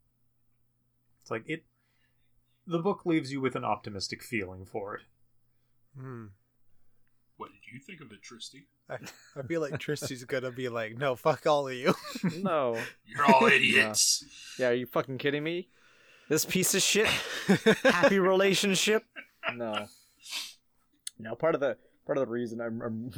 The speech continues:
Speaker 4: like, I knew this, but I kind of, like, re-remembering it as we're sitting here, like, part of the reason I've been so vile towards Scott is because I saw a lot of myself in him.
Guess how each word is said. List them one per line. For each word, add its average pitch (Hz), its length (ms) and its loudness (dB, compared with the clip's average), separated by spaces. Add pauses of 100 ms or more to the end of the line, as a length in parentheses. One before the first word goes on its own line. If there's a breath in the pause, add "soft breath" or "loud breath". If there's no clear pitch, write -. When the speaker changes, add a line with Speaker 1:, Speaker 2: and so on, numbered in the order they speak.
Speaker 4:
like, 143 240 0 (540)
I 143 100 2
knew 170 200 4
this, 131 180 0
but 131 160 2
I 123 140 0 (260)
kind 135 200 0
of, 123 80 4
like, 117 160 2
re-remembering 113 680 2
it 104 100 0
as 101 140 -6
we're 104 100 -4
sitting 107 280 -4
here, 110 120 -2
like, 107 120 -2
part 139 140 2
of 113 60 2
the 113 60 2
reason 113 220 0
I've 104 80 0
been 104 120 -4
so 110 140 -2
vile 104 280 0
towards 101 400 -4
Scott 95 400 0
is 123 180 -2
because 113 600 -2
I 107 120 -2
saw 110 260 2
a 104 40 0
lot 101 200 2
of 101 120 -4
myself 104 440 -2
in 98 100 -4
him. 95 220 -8